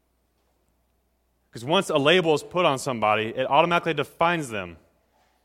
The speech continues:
Just because I live in Parkersburg, all of a sudden I'm the, the worst person ever just 'cause I live in Parkersburg.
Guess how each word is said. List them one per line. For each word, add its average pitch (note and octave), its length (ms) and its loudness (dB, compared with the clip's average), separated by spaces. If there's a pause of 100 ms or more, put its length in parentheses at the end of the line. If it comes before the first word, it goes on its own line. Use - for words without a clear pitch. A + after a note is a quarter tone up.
(840)
Just F3+ 180 -2
because G3 240 4
I F#3+ 80 6
live F#3+ 140 4
in F3+ 100 -2
Parkersburg, C#3+ 880 0 (580)
all D3+ 180 4
of E3 40 2
a - 20 -8
sudden E3 220 2
I'm C#3+ 480 -2 (240)
the, B2 340 -4 (580)
the G#2+ 80 -6
worst C3 460 -4
person D3 360 -6
ever G#2+ 360 -2 (160)
just - 140 -16
'cause C#3+ 120 -4
I C#3+ 40 -4
live C#3 100 -4
in C3+ 100 -10
Parkersburg. G2+ 600 -8